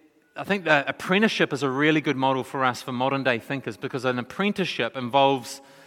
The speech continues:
uh, learning some actual practical hands-on skills. At one point, you're on the work site, you're learning the,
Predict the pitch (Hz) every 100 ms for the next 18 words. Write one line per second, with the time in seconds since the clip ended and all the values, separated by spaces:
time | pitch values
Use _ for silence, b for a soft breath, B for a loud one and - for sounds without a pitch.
0 | B B B B 120 120 135 143 190 196
1 | 170 135 151 156 - 160 123 - 151 139
2 | - 131 120 143 135 131 127 120 - 139
3 | 107 127 175 - - b b b b 127
4 | 120 127 135 - 139 113 131 147 135 143
5 | 143 - 139 131 123 120 135 143 131 127